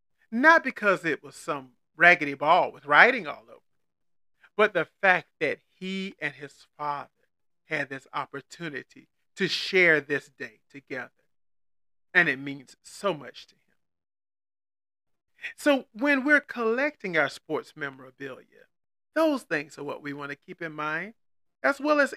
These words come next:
interests. What interests us the most? It could be items related to a specific sport,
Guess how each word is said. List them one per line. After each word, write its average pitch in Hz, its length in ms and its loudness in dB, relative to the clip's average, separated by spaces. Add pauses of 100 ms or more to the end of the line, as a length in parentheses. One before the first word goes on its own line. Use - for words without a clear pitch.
interests. - 600 -8
What 226 260 -2
interests 285 360 -4
us 247 180 -2
the 208 120 -6
most? 196 640 -12 (520)
It 320 120 4
could 330 140 2
be 277 240 0
items 208 420 2
related 170 400 -2
to 170 80 -8
a 156 40 -8
specific - 600 -10
sport, 180 680 -4